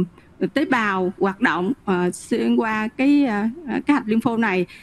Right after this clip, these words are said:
Thì hạch lympho ta thấy có cấu trúc, còn ở phần ngoài là cái vỏ xơ, là cái phần màu xanh. À, và dưới cái lớp vỏ xơ thì gọi là cái phần tủy hạch. À,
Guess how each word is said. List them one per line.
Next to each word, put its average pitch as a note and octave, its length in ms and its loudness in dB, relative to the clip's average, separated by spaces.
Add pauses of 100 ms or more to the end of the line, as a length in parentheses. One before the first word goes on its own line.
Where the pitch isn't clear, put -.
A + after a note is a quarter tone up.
(140)
Thì G#3+ 60 2
hạch G#3 220 2
lympho A#3 420 2
ta A3+ 120 -6
thấy C4 180 0
có D#4 140 0
cấu D#4 260 0
trúc, - 380 -2
còn F#3+ 200 0
ở A3+ 100 0
phần F#3+ 200 0
ngoài F#3+ 320 0
là E3 80 0
cái C#4 140 -2
vỏ - 180 0
xơ, A3+ 340 0 (160)
là C#4 80 0
cái C4 120 -2
phần A3 180 0
màu F3+ 120 2
xanh. A3+ 300 2 (520)
À, G3 300 0
và F#3 300 0 (260)
dưới C#4+ 260 4
cái G4+ 120 -2
lớp F#4 160 -2
vỏ - 160 -2
xơ A#3 440 0 (100)
thì F#3+ 160 2
gọi F3 220 0
là G3+ 140 0
cái C4+ 120 -4
phần G3 220 0
tủy F#3 200 2
hạch. C#4 220 0 (480)
À, G#3+ 240 0